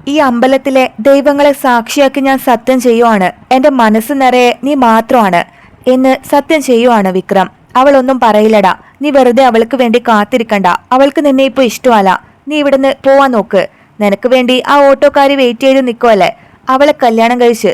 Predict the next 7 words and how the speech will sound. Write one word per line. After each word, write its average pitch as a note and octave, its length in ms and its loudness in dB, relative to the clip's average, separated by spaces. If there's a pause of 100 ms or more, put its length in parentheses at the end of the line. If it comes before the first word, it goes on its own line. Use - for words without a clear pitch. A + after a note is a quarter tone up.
(160)
സുഖമായിട്ട് B3+ 400 0
ജീവിക്കാൻ G#3+ 480 -2
നോക്ക്" F#3 300 -4 (400)
എന്ന് C#4 220 0
ബ്രദർ C#4 340 2 (120)
പറഞ്ഞത് G#3+ 420 0
കേട്ട്, A3 300 0